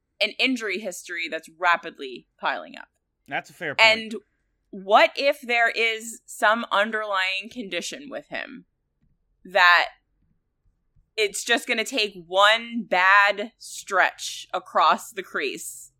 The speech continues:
Speaker 2: And he becomes
Speaker 1: to, like,
Speaker 2: Ron Hextall.
Speaker 1: totally f-
Speaker 2: Yeah.
Speaker 1: exactly, to totally fuck his career. That could happen too. Alternatively,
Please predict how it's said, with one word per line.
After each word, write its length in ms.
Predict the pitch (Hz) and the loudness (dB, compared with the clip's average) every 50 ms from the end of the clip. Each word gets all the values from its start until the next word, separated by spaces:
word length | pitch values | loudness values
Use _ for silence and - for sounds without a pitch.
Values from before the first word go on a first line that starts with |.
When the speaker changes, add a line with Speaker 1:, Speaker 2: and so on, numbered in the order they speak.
| _ - | _ -14
Speaker 2:
And 120 | - 156 160 | -12 -12 -12
he 20 | |
becomes 240 | 151 151 - 175 175 | -12 -8 -4 -2 -2
Speaker 1:
to, 60 | 190 | 0
like, 160 | 165 165 156 156 | 2 2 0 0
Speaker 2:
Ron 140 | 160 156 | 0 -2
Hextall. 160 | 151 156 139 - - - | -4 -6 -6 -6 -4 0
Speaker 1:
totally 480 | 233 208 202 202 202 202 202 190 185 185 - | 0 2 2 2 0 -2 -2 -2 -4 -4 -6
f- 60 | - | -10
Speaker 2:
Yeah. 160 | - 107 95 - | -20 -16 -8 -4
Speaker 1:
exactly, 460 | - 196 220 277 202 180 180 - 170 160 | -4 0 4 6 6 6 6 4 -2 -8
to 120 | - - | -8 -10
totally 420 | - - 233 202 202 202 202 202 196 | -2 2 2 2 4 2 -2 -4 -4
fuck 260 | - - 170 160 - | 0 0 0 0 -2
his 140 | 190 151 - | -6 -16 -16
career. 340 | - - 151 135 - - - _ _ _ _ _ - | -16 -18 -16 -14 -14 -14 -16 _ _ _ _ _ 6
That 180 | 254 269 330 330 | 8 8 8 8
could 100 | 359 320 | 4 4
happen 380 | 294 240 233 240 220 214 220 | 4 4 4 2 -2 -12 -12
too. 180 | - - 190 - - _ _ _ _ _ _ _ _ _ _ _ _ _ _ _ _ _ _ _ _ _ - | -10 -8 -8 -8 -8 _ _ _ _ _ _ _ _ _ _ _ _ _ _ _ _ _ _ _ _ _ 0
Alternatively, 720 | 294 311 302 311 427 403 415 392 370 330 269 233 240 240 | 0 0 0 -2 -6 -6 -6 -4 -6 -8 -8 -8 -10 -10